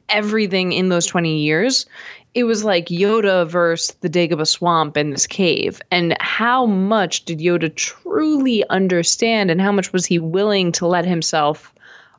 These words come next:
open up to? Um, I would love, love, love, love, love nothing more than to do some kind of side-by-side comparison of what Yoda was actually doing on Dagobah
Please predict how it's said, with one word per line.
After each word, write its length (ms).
open 340
up 220
to? 400
Um, 240
I 160
would 200
love, 680
love, 160
love, 160
love, 180
love 160
nothing 480
more 420
than 220
to 180
do 340
some 420
kind 280
of 80
side-by-side 800
comparison 800
of 180
what 260
Yoda 420
was 220
actually 420
doing 300
on 140
Dagobah 520